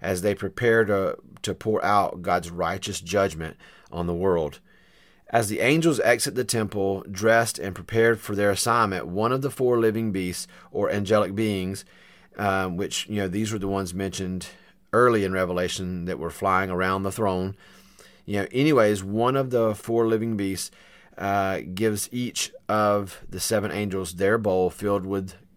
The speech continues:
God's wrath, and they will be, uh, commanded to pour out, uh, that bowl and bring about God's judgment, uh, the fulfillment of God's judgment, and that's coming soon. But verse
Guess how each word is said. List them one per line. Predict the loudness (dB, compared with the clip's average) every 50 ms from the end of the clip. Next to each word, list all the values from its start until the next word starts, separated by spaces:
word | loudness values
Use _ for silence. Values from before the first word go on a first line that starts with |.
| _ -8
God's | -2 0 0 0 0 0
wrath, | 2 2 4 4 2 -2 -6 -12 -10 -8
and | -6 -6 -2 0
they | 0 0 0
will | 0 -2 -2
be, | -2 -4 -4 -6 -8 -14 -20 -20 -20 -20 -20 -20 _ -4
uh, | 0 0 0 0 -2
commanded | -4 -4 -2 0 0 0 0 -2 -2 -4
to | -4 -8
pour | -8 -6 -4 -2 -2 0
out, | 0 -2 0 -2 -2 -4 -6 -10 -18 -18 -18 _ _ _ _ _ _ _ -10
uh, | -8 -6 -4 -4 -4 -4 -6
that | -4 -2 -2 -2 -2 -2
bowl | -2 0 0 0 -2 -4 -8 -20 -20 -20 -20 -20 -20 -20 -20 _ -8
and | -4 -4 -2 0
bring | 0 0 0 0
about | 0 0 0 0 0 0 0 -2 -4 -8 -14 -14 -6
God's | -4 -2 -2 -2 -4
judgment, | -6 0 2 2 2 2 0 -4 -8 -8 -10 -12 -12 -8
uh, | -6 -6 -6 -8 -8 -10
the | -10 -10 -10
fulfillment | -8 -10 -10 -4 0 0 2 2 0 -4 -6
of | -6 -6
God's | -4 -2 -2 -2 -4
judgment, | -4 -4 -4 -4 -4 -8 -10 -12 _ -20 -20 -20 -20 -20 -20 -12 -8
and | -4 -4
that's | -4 -4 -4 -6
coming | -2 -2 -2 -2 -2 -4 -6
soon. | -4 -2 -2 -2 -2 -4 -6 -8 -14 -20 -20 -20 -20 -20 -20 -20 -14 -2
But | 2 2 2 2 0 _ -14
verse | -10 0 4 4 4 4 2